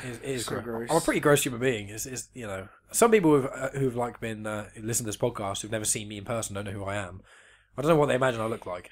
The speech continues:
Speaker 2: He's fingering his belly button right now. He's gonna
Speaker 1: I
Speaker 2: eat
Speaker 1: could
Speaker 2: the
Speaker 1: do.
Speaker 2: lint. Oh, please don't. Oh, dude.
Speaker 1: <laughs> I think I,
Speaker 2: Don't do it.
Speaker 1: I had a shower last night, so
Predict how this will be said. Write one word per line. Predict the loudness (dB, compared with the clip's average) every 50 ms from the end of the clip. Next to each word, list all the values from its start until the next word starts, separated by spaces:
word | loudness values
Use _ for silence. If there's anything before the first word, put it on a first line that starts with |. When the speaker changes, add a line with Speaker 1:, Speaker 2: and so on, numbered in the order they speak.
| -20 _ -14
Speaker 2:
He's | -8 -6 -4 -2
fingering | -2 0 0 0 0 -2 -2
his | -4 -4
belly | -2 -2 0 0 0
button | -2 -2 -6 -6 -6 -8
right | -6 -6 -6
now. | -6 -8 -8 -10 -12 _
He's | -16 -12
gonna | -6 -2 0
Speaker 1:
I | 2
Speaker 2:
eat | 6
Speaker 1:
could | 6 6 6 4
Speaker 2:
the | 0
Speaker 1:
do. | -4 -6
Speaker 2:
lint. | -8 -10 -14 -18 _ _ _ _ _ _ _ _ _ _ _ _ _ -10
Oh, | -8 -8 -8
please | -6 -4 -4 -4 -4
don't. | -4 -6 -6 -6 -6 -2
Oh, | 0 2 4 4 4 2
dude. | 0 -2 -2 0 0 0 2 0
Speaker 1:
<laughs> | 0 2 2 2 6 6 6 6 4 -4 -8 -16 -16 -18 -18 -10 -4
I | -2 4
think | 4 4 2 2 0
I, | 0
Speaker 2:
Don't | 0 -2 -2 0
do | 2 2 4 4
it. | 4 4 2 2 0 -2 -2 4
Speaker 1:
I | 6 6
had | 6 6
a |
shower | 2 2 4 6 6 6 6 4
last | 2 -2 -4 -6 -6 -6 -8
night, | -8 -8 -8 -8 -10
so | -12 -10 -8 -6 -6 -6 -8 -10